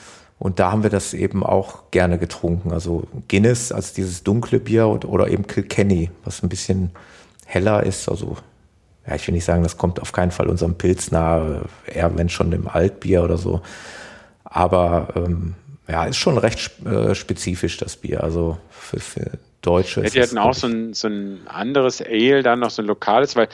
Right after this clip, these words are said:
Speaker 2: no-, normalerweise auch wenn, egal wo ich bin, ich trinke gerne mal ein lokales Bier. Das heißt,
Speaker 1: Mhm.
Speaker 2: nicht diese internationalen Sorten. Die hatten auch so was anderes. Das war irgendein,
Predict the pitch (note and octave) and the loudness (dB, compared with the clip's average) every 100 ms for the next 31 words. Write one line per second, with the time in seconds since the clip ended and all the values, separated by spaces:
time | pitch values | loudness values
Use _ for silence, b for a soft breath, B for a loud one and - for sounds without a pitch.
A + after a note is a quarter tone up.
0 | B - - - B2+ G#2+ A#2+ C#3+ C3+ B2+ | B -14 -16 -12 -4 2 4 4 4 4
1 | A2+ - B2+ B2+ - - G2+ G#2+ C#3+ C3+ | 2 0 -6 -6 -10 -6 2 4 4 4
2 | B2 - A2 G2+ - A2 G2+ G#2+ B2+ G#2+ | 0 0 -6 -6 -8 -6 0 0 2 0
3 | G2+ G2+ G2+ F#2+ - G#2 G#2 - F2+ F2+ | -2 -4 -4 -4 0 2 0 -4 -6 -6
4 | F2+ - F#2+ - B B B A#2+ A#2+ G#2+ | -4 -4 -4 -4 B B B 2 2 -2
5 | A2+ G#2 G#2+ G#2+ A2 G#2 - G2+ F#2+ F#2 | -8 -6 -2 0 2 0 -2 -2 0 2
6 | F#2+ F#2 F#2+ A2+ G#2 F#2+ G2+ G2 G2 A2+ | 0 2 -2 0 -2 -2 -2 -2 -2 0
7 | C3 - G#2 - G#2+ G#2+ B B B B | 0 0 -2 2 2 2 B B B B
8 | B B _ - A#2+ A#2 G#2+ G#2+ G#2 G2+ | B B _ -2 2 4 4 2 0 -2
9 | F#2+ | -6